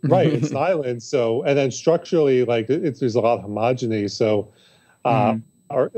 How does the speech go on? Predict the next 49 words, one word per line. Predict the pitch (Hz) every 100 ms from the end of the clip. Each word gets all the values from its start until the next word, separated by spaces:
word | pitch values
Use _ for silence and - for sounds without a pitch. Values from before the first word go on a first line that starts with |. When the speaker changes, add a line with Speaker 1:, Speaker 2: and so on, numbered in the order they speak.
| - 196
Speaker 1:
and | 135
so | - 135 120
that | 127 123
allows | 117 110 113 113 117 110
for, | 127 127
like, | 143 156
so, | 170
like, | 139 120
in |
Japan, | 123 139 151 135
if | 120
you | 135
were |
to | 127
make | 123 113
a |
joke, | 92 117 127 185 _ _ _ _ -
uh, | 120 110 101 120 - _ _ _ _ -
what's | 190 147 131
cool | - 170 170
about | 131 131 120
it | 117
is | 110
that | 120 127
you | 135 139
could | 160
just | 135 139 -
point | - 127 123 196 _ _
to | - 123
someone's | - 139 123 113 -
pants, | - 123 120 180 - - - _ _ _ _ _ _ _ - -
and | 139 127 117 110
because | 123 147 127
there's | 135 -
so | 151
much | 131 123
homogeny | 131 117 127 123 127 120
within | 113 117 117 117
the | 110
society, | - 117 - 110 117 113 107 101 _ _ _
uh, | 135 117 120 151
they | 143 139
will | 131 120
know | 127
what | 123 120 113
joke | 131 117 120
you're | 104
referring | 101 110 117 127
to. | 170 196